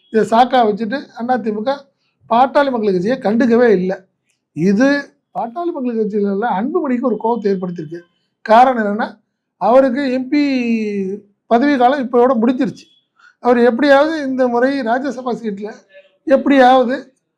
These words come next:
அண்ணா தி மு கவோட பேசி நம்ம ஒரு சீட்டு வாங்கிடலாம் அப்படின்னு ஒரு முடிவுல இருந்தார். இந்த நிலையில தான் இப்ப பாமக திடீர்னு தமாகவோட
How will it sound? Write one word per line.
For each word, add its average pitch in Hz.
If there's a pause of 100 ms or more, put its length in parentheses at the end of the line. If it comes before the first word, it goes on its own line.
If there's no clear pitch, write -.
(220)
அண்ணா 269
தி 254
மு 254
கவோட 226
பேசி 269 (720)
நம்ம 277
ஒரு 233
சீட்டு 285
வாங்கிடலாம் 202
அப்படின்னு 208
ஒரு 226
முடிவுல 233
இருந்தார். 202 (1000)
இந்த 190
நிலையில 202
தான் 175 (440)
இப்ப 180
பாமக 202 (400)
திடீர்னு 233 (120)
தமாகவோட 220